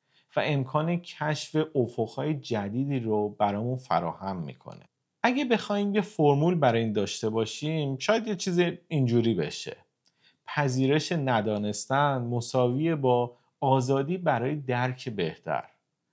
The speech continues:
پس نادانستن همیشه ضعف نیست. گاهی اوقات نشونهٔ فرصت جدیده. یه لحظهٔ کلیدی برای تغییر اساسی تو روش‌های فکری ما.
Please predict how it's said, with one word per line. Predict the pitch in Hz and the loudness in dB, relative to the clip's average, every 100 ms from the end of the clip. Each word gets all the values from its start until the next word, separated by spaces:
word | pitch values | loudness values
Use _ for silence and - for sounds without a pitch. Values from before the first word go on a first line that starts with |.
| _ _ _ | _ _ _
پس | - 220 - | -8 -4 0
نادانستن | 196 185 185 185 175 175 175 175 170 - 180 185 | 0 4 2 2 2 2 2 0 0 -2 -2 -2
همیشه | 160 139 139 135 127 156 | -4 -4 -2 -4 -2 -4
ضعف | 147 135 120 117 - | 0 2 0 -2 -6
نیست. | 101 80 - - _ _ _ _ | -6 -6 -12 -18 _ _ _ _
گاهی | 160 175 180 | 6 8 8
اوقات | 131 127 117 135 131 117 | 6 4 6 4 4 2
نشونهٔ | 127 131 127 143 135 151 170 | 0 0 -2 -4 -2 -2 -2
فرصت | 170 - 113 95 - 120 147 | -4 -4 -4 -2 -6 -6 -6
جدیده. | 127 101 87 87 90 65 - _ _ _ _ - | -6 -6 -6 -6 -8 -10 -16 _ _ _ _ -2
یه | 139 | 2
لحظهٔ | 151 147 120 - 151 | 4 4 2 0 -2
کلیدی | 147 - 117 113 123 131 | -2 -4 -2 -2 0 0
برای | 117 127 156 | 0 0 0
تغییر | 156 - 131 120 135 160 - - | -4 -6 -4 -4 -4 -6 -6 -6
اساسی | 120 - 101 98 - 135 131 131 - _ - | -6 -2 -4 -4 -4 -2 -2 -4 -12 _ -6
تو | 294 | -2
روش‌های | 269 175 123 117 139 147 | 2 4 4 0 0 -2
فکری | - 92 90 - 98 | -2 -4 -4 -8 -6
ما. | 87 78 - | -6 -6 -8